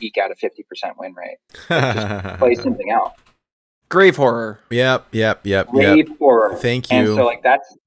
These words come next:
Speaker 1: that's, I think, like, I think that's what Light Glare is right now.
Speaker 2: Yes.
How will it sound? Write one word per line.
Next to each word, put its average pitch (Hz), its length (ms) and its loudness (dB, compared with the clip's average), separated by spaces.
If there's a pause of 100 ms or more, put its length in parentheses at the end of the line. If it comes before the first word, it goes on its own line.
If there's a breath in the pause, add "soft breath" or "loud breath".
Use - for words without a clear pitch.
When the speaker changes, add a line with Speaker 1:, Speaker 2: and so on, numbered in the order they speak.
(160)
Speaker 1:
that's, - 220 0
I 131 100 0
think, 127 320 -8
like, 110 280 -4 (440)
I 117 60 -10
think 139 220 -12
that's 113 260 -4
what 113 220 -4
Light 98 240 -4
Glare 98 340 -6
is 92 300 -14
right - 260 -10
now. - 300 -14 (240)
Speaker 2:
Yes. - 340 -8